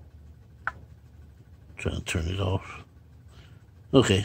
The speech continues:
I think it's off now. The instructions did say that, um, it's supposed to get brighter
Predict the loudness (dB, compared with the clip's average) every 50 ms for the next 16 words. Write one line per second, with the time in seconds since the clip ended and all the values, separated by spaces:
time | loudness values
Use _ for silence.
0 | 4 4 8 10 10 10 10 10 10 10 10 10 10 10 10 10 8 6 4 0
1 | -12 -16 -16 -18 -18 -16 -16 -16 -6 0 4 6 8 10 12 12 12 12 12 10
2 | 8 10 12 12 12 12 12 12 12 12 12 12 12 12 12 12 12 12 12 12
3 | 10 10 10 10 10 10 10 10 8 6 4 -2 -6 -6 -8 -14 -16 -14 -8 -4
4 | -2 -2 -4 -4 -8 -8 -8 -8 -4 0 0 0 0 -2 -10 -10 -4 0 2 2
5 | 2 4 2 2 4 6 6 6 8 10 10 10 10 10 8 6 8 10 12 12
6 | 12 10 6 2 -2 -4 -14 -10 -8 -6 -6 -6 -6 -4 -2 0 0 0 -2 -6
7 | -12 -10 -10 -10 -10 -12 -12 -2 2 6 10 12 12 12 12 12 12 12 12